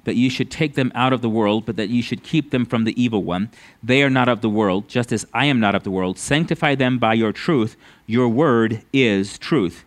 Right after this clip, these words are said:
As you sent me into the world, I also have sent them into the world. And for their sakes I sanctify myself, that they also may be sanctified by the truth. I do not pray for these alone,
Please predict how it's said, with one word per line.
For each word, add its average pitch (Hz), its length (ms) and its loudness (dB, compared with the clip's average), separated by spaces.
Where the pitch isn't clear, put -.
As 127 240 0
you 131 80 2
sent 165 320 -2
me 147 220 0
into 139 220 -2
the 127 100 0
world, 107 320 0
I 117 120 -2
also 131 260 0
have 110 120 -2
sent 120 300 -4
them 131 300 0
into 113 240 -2
the 104 80 0
world. 98 360 -2
And 104 140 -6
for 131 100 0
their 156 180 2
sakes 135 380 -2
I 123 100 0
sanctify 139 500 -2
myself, 117 480 0
that - 140 -8
they 127 140 0
also 131 360 -2
may 113 140 2
be 110 100 -2
sanctified 104 720 -4
by 101 240 2
the 98 100 -2
truth. - 460 -2
I 107 80 -4
do 120 100 -2
not 143 180 -2
pray 139 240 0
for 139 120 -6
these 120 220 0
alone, 104 460 0